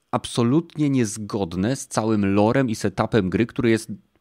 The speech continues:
przedstawiany w pierwszych dwudziestu minutach. Wiem, bo teraz dzięki temu, że jest PlayStation Collection, zagrałem w Monster Hunter i jest powiedziane, że te potwory migrują i zajmują, e,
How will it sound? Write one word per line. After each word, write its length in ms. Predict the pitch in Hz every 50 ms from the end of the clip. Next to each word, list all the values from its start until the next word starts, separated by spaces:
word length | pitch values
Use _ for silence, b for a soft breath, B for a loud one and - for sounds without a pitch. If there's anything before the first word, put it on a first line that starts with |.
| _
przedstawiany 840 | - - 139 120 - - - 156 139 123 143 190 202 151 113 104 131
w 120 | 143 - -
pierwszych 540 | - - 131 135 175 190 185 - - 170 135
dwudziestu 520 | 123 113 123 123 120 143 151 - - 147
minutach. 360 | 147 170 196 190 - 101 92 92
Wiem, 220 | 131 160 180 175
bo 100 | 160 160
teraz 260 | - 156 147 147 135
dzięki 280 | 123 127 139 135 - 139
temu, 240 | - 147 151 156 143
że 80 | 139
jest 120 | 131 127 -
PlayStation 460 | - 131 123 - 143 139 - 143 135
Collection, 420 | - 131 117 104 98 - 123 143 156 b b b b
zagrałem 460 | 107 139 147 208 262 269 220 165 135
w 40 | 120
Monster 320 | 127 127 117 - 123 110
Hunter 340 | 107 117 104 92 92 92 - B B B B B B B
i 200 | - 143 139 143 b b b b b b
jest 320 | - 127 131 - - -
powiedziane, 580 | - 135 120 123 120 113 151 208 220 165 120 101
że 120 | 107 107
te 120 | - -
potwory 500 | 117 - 123 - - - 143 135 135 131
migrują 680 | 113 117 120 113 107 117 117 135 147 180 127 98 90 90 92
i 80 | - 107
zajmują, 760 | 92 110 107 107 101 104 117 147 185 180 131 98 87 85 87
e, 80 | 90